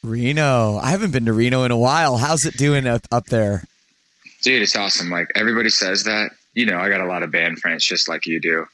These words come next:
Speaker 1: Yep.
Speaker 2: And, you know, bands talk about, you know, what town is hitting right now and what's not. But, like,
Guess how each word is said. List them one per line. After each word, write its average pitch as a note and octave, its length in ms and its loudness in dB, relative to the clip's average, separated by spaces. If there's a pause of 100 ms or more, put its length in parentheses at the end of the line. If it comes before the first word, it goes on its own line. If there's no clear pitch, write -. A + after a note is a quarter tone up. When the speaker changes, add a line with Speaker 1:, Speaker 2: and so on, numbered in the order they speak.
Speaker 1:
Yep. B2 220 4
Speaker 2:
And, D#2+ 120 -8
you G#2 80 0
know, D2+ 180 -4 (220)
bands G2 400 0
talk D#2 380 -4 (160)
about, D2 280 -6
you D#2 60 -6
know, D2 120 -4
what D2+ 220 -6 (380)
town F2 320 -2
is - 300 -2 (500)
hitting G#2 240 -2
right F2+ 200 0
now F2 180 0
and E2+ 80 -4
what's E2+ 240 -2
not. E2 240 -6
But, - 160 -6
like, D#2+ 280 -6